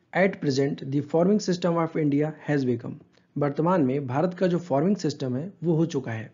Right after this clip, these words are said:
सही ऑप्शन है ऑप्शन नंबर सी, मार्केट ओरिएंटेड। वर्तमान में भारत का फार्मिंग सिस्टम मार्केट ओरिएंटेड हो चुका है। The anti-quality constituent in young seedling of forest sorghum is? फॉरेस्ट सोरघम की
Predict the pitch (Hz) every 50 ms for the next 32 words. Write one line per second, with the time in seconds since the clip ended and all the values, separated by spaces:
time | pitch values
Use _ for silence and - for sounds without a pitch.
0 | _ _ _ _ _ _ _ _ _ - - 160 180 208 220 208 175 - 196 185
1 | 180 185 - - - 151 - - 208 202 185 170 165 156 143 - - 147 147 151
2 | - - - _ _ _ - 156 156 156 151 - 170 175 175 - - 151 147 143
3 | 135 123 123 - - 58 - - _ _ _ _ _ _ _ _ - 147 151 151
4 | 170 175 185 208 208 208 208 208 185 139 139 156 185 180 180 - 175 160 - -
5 | 131 156 185 208 202 - 151 131 117 - 139 139 165 180 - - _ _ _ _
6 | - 151 170 185 180 214 202 - 160 143 135 131 123 120 147 175 156 131 131 123
7 | - 131 127 110 107 104 113 120 - _ _ _ _ _ _ _ _ _ _ _
8 | _ _ _ _ _ _ _ 156 165 - - 165 165 175 175 214 220 214 190 143
9 | 135 131 135 147 156 - - - 165 165 165 - 208 190 202 185 185 190 196 190
10 | - - _ - 156 143 143 131 127 151 175 196 208 202 - - - 147 135 127
11 | 131 131 135 151 170 - - _ - 147 151 147 - - - 156 170 190 196 190
12 | - - 139 131 123 139 147 - - 127 120 110 - - _ _ _ _ _ _
13 | _ _ _ _ - 147 160 185 220 202 - - 160 147 139 135 165 185 190 -
14 | - 127 127 139 -